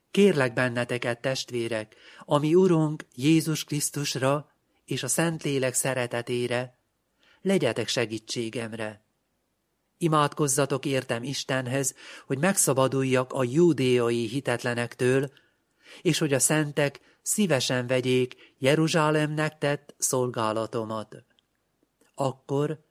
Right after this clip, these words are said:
ha Isten akarja, örömmel mehetek hozzátok, hogy körötökben felüdüljek. A békesség Istene legyen mindnyájatokkal.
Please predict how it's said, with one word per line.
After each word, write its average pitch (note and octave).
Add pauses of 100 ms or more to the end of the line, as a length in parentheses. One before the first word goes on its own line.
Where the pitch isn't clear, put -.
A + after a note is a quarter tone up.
(160)
ha B2
Isten B2+
akarja, C3 (400)
örömmel C#3
mehetek B2
hozzátok, D3 (260)
hogy A#2
körötökben D#3
felüdüljek. A2+ (1040)
A C3+
békesség E3+
Istene C#3
legyen E3+
mindnyájatokkal. B2+